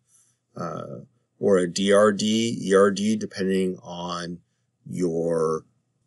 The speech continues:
comfort level. And we are going to use kind of this standard notation. And so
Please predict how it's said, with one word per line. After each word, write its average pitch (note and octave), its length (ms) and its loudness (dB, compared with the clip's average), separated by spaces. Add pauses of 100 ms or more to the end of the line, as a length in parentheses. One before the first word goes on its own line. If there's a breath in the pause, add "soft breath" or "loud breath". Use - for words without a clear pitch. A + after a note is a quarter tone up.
(140)
comfort C3 380 2
level. A#2 500 6 (340)
And G2 800 2 (340)
we G2+ 520 2
are F#2+ 540 2
going F#2 760 0 (180)
to E2+ 600 -6 (280)
use G#2 380 2
kind G2 300 -2
of F#2 160 -4
this - 420 0 (160)
standard G2+ 480 0
notation. C3 640 2
And B2 160 4
so G2+ 380 4